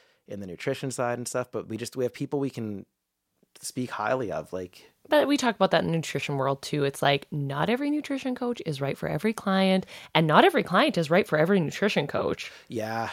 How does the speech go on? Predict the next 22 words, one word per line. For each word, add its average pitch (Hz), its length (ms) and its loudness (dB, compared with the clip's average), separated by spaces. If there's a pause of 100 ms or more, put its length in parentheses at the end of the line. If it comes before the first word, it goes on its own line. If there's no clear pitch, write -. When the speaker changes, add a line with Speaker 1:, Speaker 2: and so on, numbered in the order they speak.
(140)
Speaker 2:
So 170 520 12 (260)
y-, 208 180 2
it's 202 240 10
the 202 80 4
same 180 240 2
thing. 123 220 0 (120)
Everybody 202 800 8
is 160 160 4
gonna 156 220 2
have 147 460 6
the 165 100 8
one 143 360 4
that - 180 0
clicks - 580 -2
with 143 320 0
them. - 460 -4 (100)
Speaker 1:
Yeah, 113 160 -4 (100)
and 120 120 -8
if, - 100 -14
yeah, 139 180 -2
if 87 120 -10
you 101 80 -8